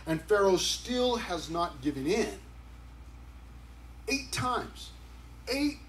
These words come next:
times God has sent a plague, and Pharaoh won't bend his knee, won't bend his will.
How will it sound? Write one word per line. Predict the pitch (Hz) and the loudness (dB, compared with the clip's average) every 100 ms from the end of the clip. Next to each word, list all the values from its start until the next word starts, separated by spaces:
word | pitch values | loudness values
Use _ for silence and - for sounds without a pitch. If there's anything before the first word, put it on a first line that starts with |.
| - | -8
times | - 220 190 135 139 - - - | -2 0 0 -2 -4 -10 -8 2
God | 170 180 | 4 4
has | 175 151 | 2 -6
sent | - 185 170 - | 0 0 0 -4
a | 147 | -10
plague, | - - 170 123 - - - - - - - - - - | -6 0 2 0 -6 -14 -16 -16 -14 -14 -16 -18 -16 -6
and | 143 | -6
Pharaoh | - 202 180 165 | 2 6 8 8
won't | 139 151 180 180 175 - 127 | 6 6 8 8 4 -4 2
bend | 156 160 156 139 | 4 4 2 -2
his | 135 123 | -6 -6
knee, | 139 139 113 - - - | -6 -6 -8 -14 -14 2
won't | 151 175 180 - - | 4 6 4 2 -2
bend | 156 151 147 127 | 0 0 -2 -4
his | 123 113 117 | -8 -8 -4
will. | 143 135 - | -2 -2 -4